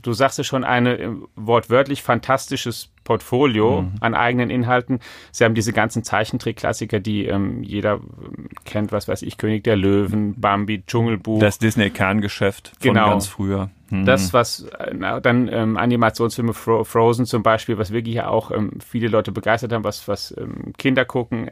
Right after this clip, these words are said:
Speaker 1: auch Erwachsene gucken, das alles, ähm, ähm, gehört ihnen. Aber dann eben auch sehr viele andere Filme, nämlich vor allen Dingen, ähm, haben sie sehr starke Marken, wenn es um Fantasy und Science Fiction geht.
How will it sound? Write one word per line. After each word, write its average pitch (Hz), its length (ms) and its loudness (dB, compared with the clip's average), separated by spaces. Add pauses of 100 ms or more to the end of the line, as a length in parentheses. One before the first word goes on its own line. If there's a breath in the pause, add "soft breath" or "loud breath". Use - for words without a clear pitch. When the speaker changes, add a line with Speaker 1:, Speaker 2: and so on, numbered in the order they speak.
(140)
Speaker 1:
auch 117 220 2
Erwachsene 123 560 0 (400 loud breath)
gucken, 139 340 2
das 127 180 -2
alles, 120 380 0
ähm, 110 380 -6 (500)
ähm, 110 220 -4
gehört 110 260 0
ihnen. 143 240 2
Aber 127 300 4 (240 loud breath)
dann 123 160 4
eben 139 240 2
auch 120 300 2 (120)
sehr 123 220 2
viele 113 300 -2
andere 160 380 2
Filme, 151 540 0 (420)
nämlich 120 500 2
vor - 200 0
allen 113 280 2
Dingen, 113 440 0
ähm, 104 300 -2
haben 110 140 0
sie 107 120 -4
sehr 104 200 -2
starke 107 360 0
Marken, 104 300 0
wenn 104 120 0
es - 100 -6
um - 200 -4
Fantasy 110 460 -4
und 104 80 -4
Science 85 240 -6
Fiction 139 400 0
geht. 120 260 2